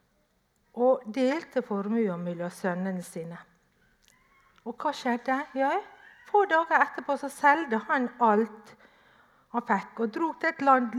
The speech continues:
langt borte. Der levde han et vilt liv, og sløste bort alt han eide. Og i en spansk bibelversjon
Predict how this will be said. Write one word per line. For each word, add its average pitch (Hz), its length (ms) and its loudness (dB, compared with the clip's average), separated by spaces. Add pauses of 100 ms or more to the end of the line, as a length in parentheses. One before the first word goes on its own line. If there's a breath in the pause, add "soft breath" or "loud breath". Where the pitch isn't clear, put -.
langt 233 380 2
borte. 190 480 -6 (1040)
Der 269 160 4
levde 220 400 4
han 214 80 2
et 202 220 -2 (100)
vilt 233 480 0
liv, 240 380 2 (1040)
og 208 160 -10
sløste 240 640 0
bort 233 320 -4 (160)
alt - 480 -6 (480)
han 180 160 -4
eide. 165 320 -12 (1800 soft breath)
Og 254 160 4
i 254 80 8
en 247 140 2 (100)
spansk 294 540 2
bibelversjon 190 880 0